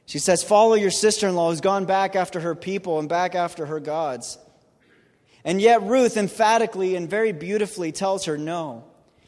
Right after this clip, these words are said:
She essentially says, "Look, Naomi, I'm sticking with you and with your God no matter what." And so this here, many scholars have said this is basically Ruth's conversion. This is her, her coming to faith in, in Yahweh, the true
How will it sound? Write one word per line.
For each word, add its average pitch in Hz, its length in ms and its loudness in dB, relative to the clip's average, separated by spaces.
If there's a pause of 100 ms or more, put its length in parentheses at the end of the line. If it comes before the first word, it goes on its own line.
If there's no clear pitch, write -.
(140)
She 214 160 0
essentially 240 360 2
says, 202 260 4
"Look, 233 260 6
Naomi, 180 540 2 (180)
I'm 254 200 4
sticking 247 400 2
with 156 180 0
you 233 340 0 (160)
and 175 160 -2
with 175 200 0
your 214 260 6
God 190 340 4
no 180 120 0
matter 170 320 2
what." 135 500 -2 (1200)
And 143 80 -10
so 185 140 2
this 226 300 6
here, 226 460 4
many 208 260 -2
scholars 202 400 0
have 185 100 -2
said 208 160 0
this 208 160 -2
is 190 100 -4
basically 196 540 -2
Ruth's 190 320 0
conversion. 175 640 -4
This 160 160 -6
is 180 140 -4
her, 190 240 -4 (240)
her 185 120 -4
coming 208 320 -4
to 180 140 -2
faith 190 460 -4
in, 160 220 -6 (100)
in 170 180 -4
Yahweh, 170 460 0
the 139 100 -4
true 185 380 -4